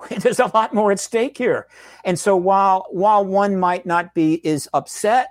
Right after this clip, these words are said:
with how it was conducted, right? I don't think anybody was burned at the stake.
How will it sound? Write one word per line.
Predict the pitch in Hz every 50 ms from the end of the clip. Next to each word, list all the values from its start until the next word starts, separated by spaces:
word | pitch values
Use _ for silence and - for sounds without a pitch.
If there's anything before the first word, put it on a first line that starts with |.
| - 175
with | 180 165 151 143 -
how | - 170 170 160 160
it | 160 -
was | 147 127 -
conducted, | - 139 120 110 123 214 277 - _ 135 - 131 202 - _ _ _ _ _ _ _ _ _ _ _ _ _ _ _ _ _ _ _ _ _ _ _ _ _ _ _ _
right? | - 110 123 170 - _ _ _ _ _ -
I | 135
don't | 151 170 165
think | - 160 156
anybody | 160 160 151 156 151
was | 139 131 123
burned | - - 143 147 156 151
at | 143 131
the | - 120
stake. | - - 202 220 214 220 240 - -